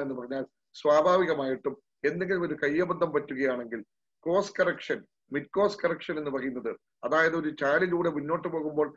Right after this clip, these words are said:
ഇടയ്ക്ക് ഇടയ്ക്ക് എവിടെയെങ്കിലും വെച്ച് ചെറിയ തിരുത്തലുകൾ നടത്തുവാൻ നമുക്ക് സാധിക്കാത്ത ഒരു അവസ്ഥ വന്നു ചേരും. അതൊരിക്കലും ഉണ്ടാവരുത്. പ്രിയപ്പെട്ട സുഹൃത്തുക്കളെ, നിങ്ങളിൽ ഓരോരുത്തരും ഏറെ കഷ്ടപ്പെട്ട് ചോര നീരാക്കിക്കൊണ്ട്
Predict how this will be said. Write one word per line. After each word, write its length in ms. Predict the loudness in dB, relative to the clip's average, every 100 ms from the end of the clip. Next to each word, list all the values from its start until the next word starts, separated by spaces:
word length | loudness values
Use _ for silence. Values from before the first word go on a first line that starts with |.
| _ -8
ഇടയ്ക്ക് 380 | -2 -2 -2 -4
ഇടയ്ക്ക് 400 | 0 0 0 -4 0
എവിടെയെങ്കിലും 580 | 0 0 0 -2 -4 -2
വെച്ച് 280 | -2 -4 -6 _ _ -4
ചെറിയ 280 | -2 0 -2
തിരുത്തലുകൾ 560 | 0 0 2 2 2 0
നടത്തുവാൻ 460 | -4 -2 -2 -2 -4 _ -6
നമുക്ക് 260 | -4 -4 -2
സാധിക്കാത്ത 640 | 2 2 0 2 0 2
ഒരു 100 | -2
അവസ്ഥ 260 | -4 -4 -4
വന്നു 240 | -4 -6
ചേരും. 260 | -10 -10 -12 _ _ 0
അതൊരിക്കലും 520 | 2 4 2 2 -2 -2
ഉണ്ടാവരുത്. 480 | -4 -4 -6 -8 _ _ _ -2
പ്രിയപ്പെട്ട 340 | 0 0 -4
സുഹൃത്തുക്കളെ, 560 | -4 -6 -6 -2 2 2 -2 _ _
നിങ്ങളിൽ 300 | -6 -2 0 2
ഓരോരുത്തരും 540 | 4 2 0 -4 -6 -8 _ -4 2
ഏറെ 340 | 4 4 4
കഷ്ടപ്പെട്ട് 640 | 0 -4 -2 -6 -6 -8 -10
ചോര 340 | -4 -2 2 2
നീരാക്കിക്കൊണ്ട് 840 | 0 2 2 2 -4 -6 -4